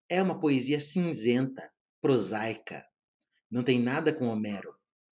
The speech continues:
Não se trata de guerras, e sim de trabalhos. Não de reis, e sim de camponeses.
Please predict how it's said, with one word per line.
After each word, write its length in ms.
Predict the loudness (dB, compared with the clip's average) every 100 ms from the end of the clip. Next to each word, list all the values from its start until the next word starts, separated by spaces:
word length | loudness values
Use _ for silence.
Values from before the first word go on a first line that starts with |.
| _
Não 120 | -4 -2
se 140 | -2
trata 340 | -2 -4 -2
de 140 | 0 0
guerras, 760 | 2 2 0 -6 -10 -12 -12 _ _
e 60 | -10
sim 180 | -6 -6
de 80 | -4
trabalhos. 960 | -4 -4 -4 -4 -6 -8 -10 -12 -14 _ -8
Não 180 | -4 0
de 100 | 2
reis, 640 | 2 2 2 -2 -10 -16 _ _
e 60 | -8
sim 180 | -2 -2
de 180 | -4 -2
camponeses. 1120 | 0 2 2 2 2 2 -2 -10 -14 -16